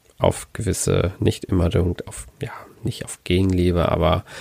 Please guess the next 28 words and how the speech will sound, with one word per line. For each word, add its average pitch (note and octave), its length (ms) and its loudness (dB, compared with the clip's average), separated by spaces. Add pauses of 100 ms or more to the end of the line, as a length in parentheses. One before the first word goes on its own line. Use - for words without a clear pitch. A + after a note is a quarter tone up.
(120)
ja, G2 140 6
dass G2+ 200 4
auf - 140 0
Unverständnis - 800 2
vielleicht G2 260 -4
erstoße. G2+ 560 -2
Das - 220 -6
ist, - 240 -10
glaub F#2+ 200 -2
ich, G2+ 120 -4
ja F#2+ 120 0
der F2+ 100 0
passende - 420 -6
Begriff. - 420 -2 (800)
Und F#2 300 6
das F2+ 160 0
hab G#2 100 2
ich - 220 -8
besonders A2 840 4
häufig G#2+ 760 4 (480)
gemerkt, G2 480 4
wenn's F#2+ 220 4
so F2 80 0
um F2 120 2
das - 340 0 (380)
Thema F2 560 4 (100)
Arbeit F2+ 560 2
geht. - 480 -4